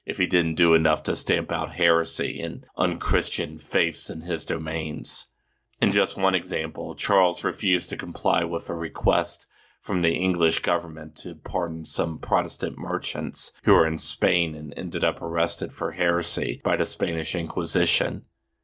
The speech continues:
For him, it was a matter of principle, not politics. Part of the reason I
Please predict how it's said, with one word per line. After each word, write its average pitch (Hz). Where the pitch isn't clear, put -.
For 98
him, 92
it 107
was 95
a 92
matter 95
of 82
principle, -
not 90
politics. -
Part 160
of 151
the 131
reason 117
I 87